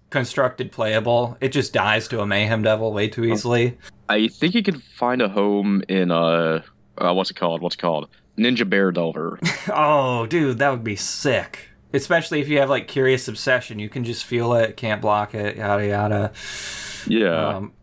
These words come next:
Speaker 1: no, like I said, this card hurt my brain when I saw it, and it still hurts my brain trying to think about what I'm supposed to do with this. Um, you can discard cards with it. That's not irrelevant. It, uh, somehow, uh, maybe you can break that by discarding cards for benefit.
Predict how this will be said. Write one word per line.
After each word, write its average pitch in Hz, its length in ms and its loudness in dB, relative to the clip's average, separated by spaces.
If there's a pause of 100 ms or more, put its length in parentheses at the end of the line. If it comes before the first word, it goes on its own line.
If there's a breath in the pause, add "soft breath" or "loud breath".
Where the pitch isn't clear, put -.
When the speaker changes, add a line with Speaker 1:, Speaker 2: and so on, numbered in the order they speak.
(140)
Speaker 1:
no, 143 200 2
like 151 180 2
I 147 60 2
said, 131 200 -2
this 180 160 0
card 214 280 0
hurt 143 240 -2
my 113 120 -2
brain 123 300 0
when 107 120 0
I 104 100 0
saw 110 320 0
it, 101 120 0
and 113 140 -2
it 117 140 -2
still 123 460 2
hurts - 360 -6
my 104 180 -2
brain 101 600 0
trying 107 260 -2
to 101 80 -2
think 110 200 -2
about 101 220 2
what 107 100 2
I'm 104 100 -2
supposed 104 320 -4
to 95 60 -6
do 98 180 0
with 92 160 -2
this. 92 400 -6 (260)
Um, 104 300 -2 (100)
you - 140 4
can 320 160 0
discard 285 440 2
cards 196 320 0
with 123 180 -4
it. - 280 -6
That's - 360 0 (100)
not 180 360 0
irrelevant. 120 680 0 (260)
It, - 220 -8 (100)
uh, 127 120 0
somehow, 160 680 0
uh, 120 80 -6
maybe 131 280 0
you 156 100 0
can 135 160 -4
break 117 280 0
that 165 420 2 (260)
by 110 120 0
discarding 120 500 -2
cards 117 340 0
for 113 100 -12
benefit. 127 640 0